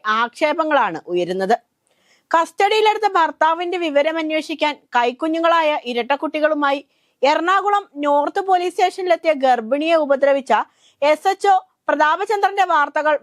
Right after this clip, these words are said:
വന്നതിന് പിന്നാലെയാണ് ഹിൽ പാലസ് കാണാനെത്തിയ വയോധികരെ പോലീസുകാരൻ അധിക്ഷേപിച്ച വാർത്തയും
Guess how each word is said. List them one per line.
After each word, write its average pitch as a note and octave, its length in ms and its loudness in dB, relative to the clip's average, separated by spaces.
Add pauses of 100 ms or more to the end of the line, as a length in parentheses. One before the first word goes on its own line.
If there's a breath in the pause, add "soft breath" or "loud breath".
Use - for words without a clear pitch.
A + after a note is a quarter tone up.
വന്നതിന് B3+ 420 -2
പിന്നാലെയാണ് B3 800 0 (440)
ഹിൽ F4+ 180 0 (120)
പാലസ് G#4+ 400 0
കാണാനെത്തിയ F4+ 520 0 (120)
വയോധികരെ C4+ 680 2 (160)
പോലീസുകാരൻ D4+ 720 0 (140)
അധിക്ഷേപിച്ച C4+ 520 -2 (120)
വാർത്തയും G#3+ 520 0